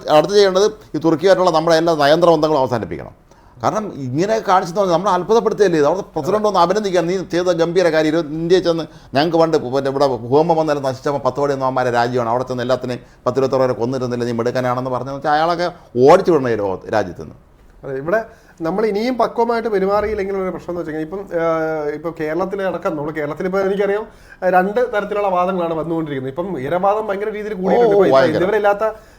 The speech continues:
Speaker 2: മനുഷ്യ സ്നേഹമാണ് പലരുടെയും മനസ്സിൽ
Speaker 1: യവന്മാരെ ആരും വീട്ടിൽ കയറി,
Speaker 2: തലയുയർത്തുന്നത്.
Speaker 1: യവന്മാരെ വീട്ടിൽ ആരെങ്കിലും കയറി ആക്രമണം വേണ്ടത് മനസ്സിലാവുള്ളൂ.
Speaker 2: അതെ, ഇവിടെയും നമ്മൾ നേരത്തെ പറഞ്ഞത്, ഇവിടെയും നമ്മൾ ഇതിനെ, ഇതിനെ നമ്മൾ ഇവിടെ രാഷ്ട്രീയമാക്കരുത്. രാഷ്ട്രീയമാക്കുന്നവരുടെ ചിന്തയുള്ളവരാണ് ഇങ്ങനെയുള്ള കാര്യങ്ങൾ പറയുന്നത്.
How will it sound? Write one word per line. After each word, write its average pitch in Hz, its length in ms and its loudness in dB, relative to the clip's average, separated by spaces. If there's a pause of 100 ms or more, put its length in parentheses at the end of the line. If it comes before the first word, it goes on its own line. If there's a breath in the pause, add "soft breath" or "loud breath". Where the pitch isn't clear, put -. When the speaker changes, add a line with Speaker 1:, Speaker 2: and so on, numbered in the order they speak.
(120)
Speaker 2:
മനുഷ്യ 175 240 -6
സ്നേഹമാണ് 196 480 -2
പലരുടെയും 185 580 -4
മനസ്സിൽ 170 240 -2
Speaker 1:
യവന്മാരെ 180 240 6
ആരും 190 140 6
വീട്ടിൽ 185 120 6
കയറി, 185 60 6
Speaker 2:
തലയുയർത്തുന്നത്. 190 280 6
Speaker 1:
യവന്മാരെ 170 240 6
വീട്ടിൽ 180 260 4
ആരെങ്കിലും 175 400 4
കയറി 175 100 4
ആക്രമണം 170 280 2
വേണ്ടത് 175 220 2
മനസ്സിലാവുള്ളൂ. 147 540 0
Speaker 2:
അതെ, 127 120 -6
ഇവിടെയും 247 500 -4 (380 soft breath)
നമ്മൾ 190 220 -2
നേരത്തെ 190 280 0
പറഞ്ഞത്, 180 340 -4
ഇവിടെയും 202 380 -2
നമ്മൾ 190 220 -2
ഇതിനെ, 180 240 -4
ഇതിനെ 170 460 -4
നമ്മൾ 160 280 -2
ഇവിടെ 165 320 0
രാഷ്ട്രീയമാക്കരുത്. 170 920 -2
രാഷ്ട്രീയമാക്കുന്നവരുടെ 220 760 -2
ചിന്തയുള്ളവരാണ് 196 680 0
ഇങ്ങനെയുള്ള 180 380 -2
കാര്യങ്ങൾ 156 280 -4
പറയുന്നത്. 127 360 -10